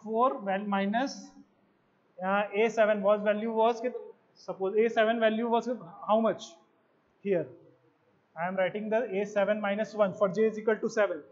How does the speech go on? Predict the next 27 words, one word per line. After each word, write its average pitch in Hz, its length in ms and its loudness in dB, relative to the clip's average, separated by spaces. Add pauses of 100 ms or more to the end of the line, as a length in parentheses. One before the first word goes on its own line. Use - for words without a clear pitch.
(240)
So 214 100 2
A 220 60 8
seven 220 320 0
was 220 160 2
equal 226 220 2
to 254 100 -2
one. 220 440 4 (500)
So 214 480 4
A 220 80 4
seven 220 280 -2
is 208 100 -8
equal 220 180 0
to 240 120 -2
one. 208 320 0
One 220 140 2
minus 214 260 -2
one 220 240 -2
means 254 240 -8 (400)
will 190 160 0
be 269 260 -4 (260)
zero. 196 200 -2
One 196 240 -2
minus 214 280 -2
one 220 160 0
equals 208 320 -6
to 262 200 -6
zero. 175 320 -8